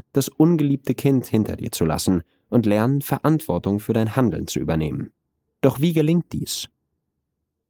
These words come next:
Link Nummer vier. Mit dem Dialogprinzip ist es möglich, die innere Realität aufzuarbeiten und sich davon zu befreien.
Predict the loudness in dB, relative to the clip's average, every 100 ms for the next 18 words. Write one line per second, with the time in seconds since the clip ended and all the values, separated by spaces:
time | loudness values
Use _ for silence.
0 | _ _ _ _ _ _ _ _ _ _
1 | 2 2 2 0 2 2 0 -2 -2 -8
2 | _ _ _ _ 2 4 2 4 4 4
3 | 0 -2 -4 0 0 0 -4 -4 0 2
4 | 2 0 0 -4 _ 0 2 2 2 2
5 | 2 2 2 0 0 -4 0 0 0 -2
6 | -4 -2 -2 -2 -2 -2 -2 -2 -2 -2
7 | -2 -2 -2 -4 -4 -2 -2 -2 -6